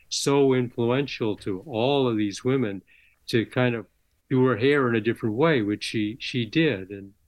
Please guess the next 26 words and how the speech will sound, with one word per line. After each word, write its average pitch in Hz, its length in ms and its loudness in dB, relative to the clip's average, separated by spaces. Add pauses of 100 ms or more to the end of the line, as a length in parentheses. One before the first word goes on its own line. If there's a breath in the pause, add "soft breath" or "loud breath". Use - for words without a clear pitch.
(120)
you 170 160 4
know, 120 60 4
to 131 180 -2
me, 131 460 2 (180)
I, 123 260 2
I 139 120 2
love, 127 500 0 (260)
I 120 80 -2
love 120 360 0
Veronica 113 500 2
Lake, 127 300 2
even 110 340 -4 (140)
though 107 140 -2
she 113 180 -2
had 107 180 2
a 104 60 -2
very 104 400 -2 (380 soft breath)
short 120 420 0 (400)
career. 110 520 2
I 98 80 -4
think 107 260 -8
she - 140 -6
was 95 220 -4
some, 107 380 -10
somebody 98 440 -8
really 95 380 -6